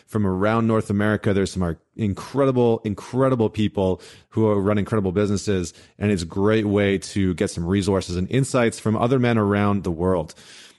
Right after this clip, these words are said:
So that's that. And secondly, one of the things that we say at the event is, 'cause we don't do any traditional marketing, one of the things that we say at the event is, if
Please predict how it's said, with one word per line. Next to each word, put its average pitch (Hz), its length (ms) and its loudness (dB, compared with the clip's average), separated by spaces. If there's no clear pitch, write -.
So - 100 -8
that's 113 280 0
that. 135 340 0
And 127 220 0
secondly, 131 800 0
one 143 180 0
of 190 60 0
the 170 100 0
things 156 240 0
that 127 140 0
we 120 100 2
say 131 220 -2
at 120 100 -2
the 113 140 0
event 113 600 0
is, 113 460 0
'cause 113 100 -4
we 131 100 2
don't 156 220 0
do 135 100 2
any 127 140 2
traditional 104 400 0
marketing, 101 400 0
one 113 100 0
of 123 60 0
the 104 80 -2
things 110 160 -2
that 101 60 0
we 95 100 0
say 110 140 -2
at 90 60 -2
the 95 100 0
event 98 260 0
is, 92 240 -2
if 151 340 0